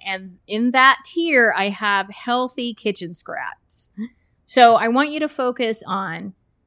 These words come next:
vegetables. Green leafy vegetables are obviously the best, and low sugar fruits.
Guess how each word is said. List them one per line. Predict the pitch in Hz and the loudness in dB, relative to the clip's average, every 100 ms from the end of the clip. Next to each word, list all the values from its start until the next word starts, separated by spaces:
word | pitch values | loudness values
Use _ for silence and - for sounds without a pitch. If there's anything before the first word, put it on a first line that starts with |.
| _ | _
vegetables. | - 180 202 - 247 240 262 392 - - _ _ _ 180 | -8 0 0 0 -4 -2 -2 -4 -10 -16 _ _ _ -10
Green | 160 214 226 247 247 240 | -2 0 2 2 2 0
leafy | 196 208 220 208 240 233 | -4 -6 -4 -4 -4 -4
vegetables | 196 208 - 247 233 233 233 220 | -2 -2 -2 -4 -4 -2 -4 -4
are | 175 - | -4 -2
obviously | 175 202 - 202 | -4 -4 -6 -8
the | 185 | -10
best, | 151 151 185 359 - - - | -8 -4 -2 -2 -8 -10 -8
and | 190 190 190 | -6 -6 -4
low | 196 214 | -2 0
sugar | 226 - 202 208 | -2 -4 -6 -8
fruits. | - 185 185 180 - - | -6 -4 -2 -2 -4 -8